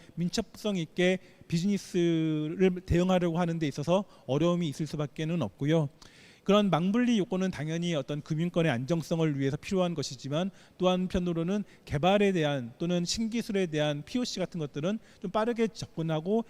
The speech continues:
해볼 필요가 있다라는 그 인식들이 있었고요.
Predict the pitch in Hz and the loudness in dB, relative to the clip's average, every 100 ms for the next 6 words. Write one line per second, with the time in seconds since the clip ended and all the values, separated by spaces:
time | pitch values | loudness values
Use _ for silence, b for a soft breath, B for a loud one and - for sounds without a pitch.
0 | b 214 214 - 196 190 143 - 143 139 | b 4 4 6 6 6 4 4 4 4
1 | 143 143 139 - b b 147 175 - 175 | 2 0 -4 -8 b b -2 -2 -2 -4
2 | 160 120 135 120 143 165 | -4 -6 -8 -6 0 0